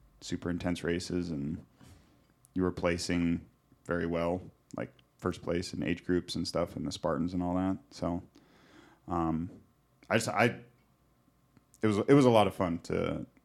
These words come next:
to kinda have that group and, and watch everybody progress. Everybody had a great success, success story, but I think yours was kind of the, the most, like, 'cause I know you're really competitive, where you were in a spot where you started off at a spot where you probably wouldn't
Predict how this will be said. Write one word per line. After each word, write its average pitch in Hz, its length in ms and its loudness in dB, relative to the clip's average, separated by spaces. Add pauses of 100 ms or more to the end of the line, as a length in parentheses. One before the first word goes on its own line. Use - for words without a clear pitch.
(220)
to - 220 -6
kinda 87 220 -4
have 87 160 -4
that 78 160 0
group 90 320 -2
and, 76 220 -4 (200)
and - 120 -4
watch 76 220 -4
everybody 76 320 -4
progress. - 380 -4
Everybody 113 280 4
had 92 140 0
a 87 40 -4
great 90 240 0
success, - 500 -10
success 95 420 -2
story, 87 220 -2
but 85 120 -2
I 90 40 -2
think 92 220 -4
yours 92 180 0
was 90 120 -8
kind 87 200 -6
of 85 80 -8
the, 73 200 -4 (420)
the 98 80 -4
most, 95 480 0
like, 80 380 -4 (800)
'cause 95 140 -4
I 95 60 0
know 98 80 0
you're 92 120 0
really 92 200 -2
competitive, 85 580 -6
where 87 100 -6
you 87 120 -4
were 87 100 -4
in 85 80 -4
a 85 60 -8
spot - 440 -6
where 78 300 -6 (480)
you 98 80 -10
started 92 420 0
off 87 220 -2
at - 60 -12
a - 40 -10
spot 82 260 -6
where 85 100 -8
you 85 80 -8
probably 87 500 -2
wouldn't 82 360 -6